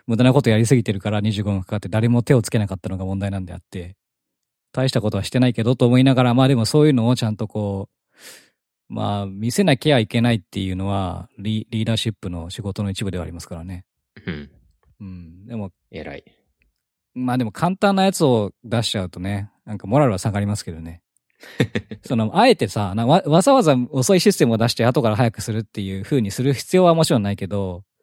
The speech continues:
Speaker 2: うんうん。
Speaker 1: どうなんかな。でもそうやって後から直す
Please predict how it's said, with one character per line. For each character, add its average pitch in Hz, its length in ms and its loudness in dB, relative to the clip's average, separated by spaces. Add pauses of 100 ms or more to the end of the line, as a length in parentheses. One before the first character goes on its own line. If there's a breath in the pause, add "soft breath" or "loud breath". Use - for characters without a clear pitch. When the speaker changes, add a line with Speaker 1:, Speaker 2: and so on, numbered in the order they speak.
(100)
Speaker 2:
う 98 60 -8
ん 92 40 -4
う - 20 -8
ん。 80 200 -14 (320 loud breath)
Speaker 1:
ど 165 100 -16
う - 40 -12
な 139 100 -8
ん 104 60 -8
か 104 120 -12
な。 101 440 -12 (1000)
で 185 80 0
も 151 80 2
そ 214 100 0
う 247 40 4
や 254 40 4
っ - 20 -12
て 226 360 0
後 240 240 0
か 190 100 4
ら 143 80 4
直 127 220 4
す 110 460 -2